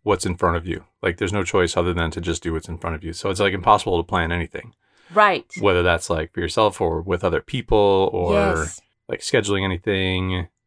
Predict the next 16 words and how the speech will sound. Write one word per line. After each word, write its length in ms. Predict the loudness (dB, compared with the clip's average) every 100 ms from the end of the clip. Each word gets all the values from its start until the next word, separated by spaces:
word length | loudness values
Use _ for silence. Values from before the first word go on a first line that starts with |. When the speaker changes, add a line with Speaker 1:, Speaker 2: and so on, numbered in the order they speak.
| _
Speaker 1:
So 340 | -2 2 2 2
there's 140 | 0 2
no 100 | 4
choice 320 | 6 4 2 _ 2
but 160 | 2 2
to 80 |
be 120 | -2 0
in 60 |
the 80 | 0
moment. 280 | -2 -6 -10 _ _
Speaker 2:
Yeah. 300 | -16 -12 -12 -12 _ 0
And 140 | 2
it's 240 | 2 -2 -6
so 320 | 2 4 6
<laughs> 40 |
liberating. 1120 | 8 8 8 6 6 6 6 4 4 -2 -4